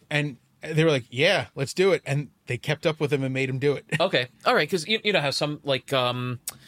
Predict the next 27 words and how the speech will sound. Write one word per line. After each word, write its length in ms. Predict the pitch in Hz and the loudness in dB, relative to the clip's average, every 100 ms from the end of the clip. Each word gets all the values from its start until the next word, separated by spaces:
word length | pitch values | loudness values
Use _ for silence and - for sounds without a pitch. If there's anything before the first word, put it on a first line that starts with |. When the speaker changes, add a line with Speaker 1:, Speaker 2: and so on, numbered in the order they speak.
| - - - - | -20 -20 -14 -6
Speaker 2:
I 140 | 135 | -4
know 360 | 139 151 165 170 | 0 0 0 0
that 300 | 143 135 - | -2 -4 -6
one 500 | 117 120 120 131 151 | -12 -12 -4 -2 0
of 120 | 143 | 0
the 100 | 127 | 0
ones 400 | 120 117 117 110 | 0 -2 -2 -6
in, 260 | - 110 113 _ _ _ _ 135 | -6 -8 -10 _ _ _ _ -2
later 320 | 127 120 123 | 0 2 0
on 100 | 120 | 0
in 60 | |
the 60 | 107 | 0
list 280 | 107 - - | -2 -2 -8
was 420 | 110 120 117 101 | 0 0 0 -4
put 240 | - 123 | -4 -6
together, 440 | - 101 120 110 98 | -6 -2 0 0 0
and 100 | 101 | 0
I 60 | |
actually 240 | 104 - 107 | -4 -4 -4
go 200 | 104 101 | -4 -4
into, 280 | 95 107 - | -8 -10 -6
like, 200 | 104 95 - | -6 -4 -4
I 120 | 113 | -2
know 120 | 123 | -2
you're 160 | 123 110 | -2 -4
gonna 200 | 107 95 | -6 -6
shit 340 | - - | -6 -6